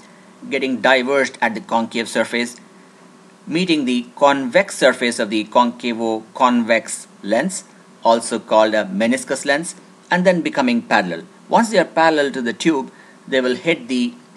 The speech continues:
concave mirror, and the plane mirror, which is shown in red, is placed exactly at the focal length. Therefore, the plane mirror reflects all the rays of light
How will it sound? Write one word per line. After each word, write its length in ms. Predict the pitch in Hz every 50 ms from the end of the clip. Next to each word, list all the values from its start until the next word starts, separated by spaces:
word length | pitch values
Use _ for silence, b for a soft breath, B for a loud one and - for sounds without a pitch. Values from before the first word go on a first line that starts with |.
| - -
concave 580 | - 135 131 131 127 123 - 131 120 117 110 110
mirror, 400 | 123 160 175 131 113 113 - B B B B B B B B
and 440 | - 117 117 113 113 113 117 113 104 - - - -
the 80 | - -
plane 480 | - - - 160 180 202 226 226 202
mirror, 260 | 180 147 110 101 95
which 180 | 92 107 107 -
is 80 | 107 -
shown 260 | - - 127 120 120
in 160 | 113 107 101
red, 340 | 101 135 151 131 113 117 - B B B _ -
is 180 | 120 117 -
placed 280 | - 127 123 120 120 120
exactly 540 | 110 98 95 104 143 156 151 - 120 113 117
at 80 | - 101
the 60 | 101
focal 300 | 101 - 104 101 - 101
length. 300 | 92 90 80 - - - - - - - _ - - B B B B B B B -
Therefore, 480 | - 135 160 202 190 - 139 107 104 - B B B B B -
the 60 | 131
plane 360 | - - 143 143 143 139 135
mirror 260 | 135 131 131 131 131
reflects 600 | 120 127 123 - - 123 120 117 - - - - B B B B B -
all 240 | - 131 151 190 214
the 120 | 185 175
rays 240 | 147 147 147 143 127
of 160 | 135 123 -
light 260 | 120 104 101 113 131